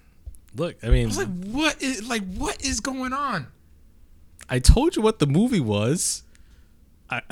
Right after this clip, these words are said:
Speaker 1: <laughs> I told you what it was.
Speaker 2: <laughs> But it was just like,
Speaker 1: <sighs> Listen.
Speaker 2: I, I mean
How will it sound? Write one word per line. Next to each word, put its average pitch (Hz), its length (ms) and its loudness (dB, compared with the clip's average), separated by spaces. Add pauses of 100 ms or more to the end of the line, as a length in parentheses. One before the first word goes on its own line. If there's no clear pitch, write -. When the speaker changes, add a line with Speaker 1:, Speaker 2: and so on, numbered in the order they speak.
(120)
Speaker 1:
<laughs> - 240 -10
I 151 100 4
told 240 600 0
you 143 100 0
what 151 220 2
it 135 160 -2
was. 240 840 -4
Speaker 2:
<laughs> - 280 12 (460)
But 262 220 -2
it 214 100 0
was 220 140 -4
just 262 220 -6
like, 190 280 -4 (1040)
Speaker 1:
<sighs> - 880 -8
Listen. 139 300 -4 (1200)
Speaker 2:
I, 175 380 -4 (880)
I 247 100 0
mean 214 560 -4